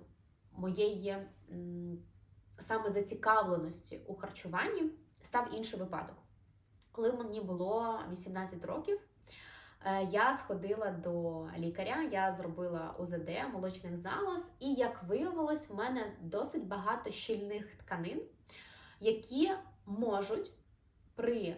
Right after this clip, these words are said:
неправильному, нездоровому способі життя перерости саме у рак молочної залози. Можете уявити собі, значить, я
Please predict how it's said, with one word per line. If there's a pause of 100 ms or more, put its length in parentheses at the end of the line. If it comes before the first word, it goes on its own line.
(120)
неправильному,
нездоровому
способі
життя (140)
перерости
саме (120)
у
рак
молочної
залози.
Можете
уявити
собі,
значить, (320)
я